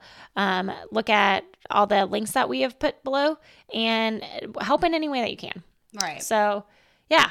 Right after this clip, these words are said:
Speaker 1: with that being said, that is the case. It was a very hard and gruesome case.
Speaker 2: Yeah.
Speaker 1: But there was, again, some light at the end of the tunnel with Hazley Joe, um, being
Speaker 2: She's
Speaker 1: born and
Speaker 2: precious,
Speaker 1: healthy.
Speaker 2: too.
Speaker 1: She's living with her father.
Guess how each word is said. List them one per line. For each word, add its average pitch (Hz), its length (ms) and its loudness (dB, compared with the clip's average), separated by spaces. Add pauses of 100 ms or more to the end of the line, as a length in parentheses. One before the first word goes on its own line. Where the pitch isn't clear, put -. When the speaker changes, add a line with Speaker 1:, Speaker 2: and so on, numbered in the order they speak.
(160)
Speaker 1:
with 233 160 -2
that 330 220 6
being 320 160 2
said, 240 300 2
that 233 140 6
is 311 140 0
the 403 80 -4
case. 320 460 -2
It 214 200 -4
was 208 200 -6
a 202 100 -8
very 202 480 -6
hard 214 480 -4
and 208 180 -8
gruesome 208 360 -10
case. 320 360 -4 (120)
Speaker 2:
Yeah. 165 260 -10
Speaker 1:
But 233 180 0
there 233 160 0
was, 214 640 0
again, 202 480 -6
some 233 360 -6
light 254 240 0
at 233 100 0
the 240 100 -8
end 233 140 -4
of 220 60 -12
the 226 80 -6
tunnel 226 580 -6
with 196 300 -6 (360)
Hazley 240 400 -10
Joe, 220 460 -4 (220)
um, 208 400 -4 (120)
being 214 520 -8 (180)
Speaker 2:
She's 214 80 -10
Speaker 1:
born 233 480 -2
and 226 120 -2
Speaker 2:
precious, 208 60 -6
Speaker 1:
healthy. 233 580 -2
Speaker 2:
too. 165 180 -14
Speaker 1:
She's 226 220 -10
living 208 220 -6
with 220 120 -8
her 262 120 -8
father. 214 560 -2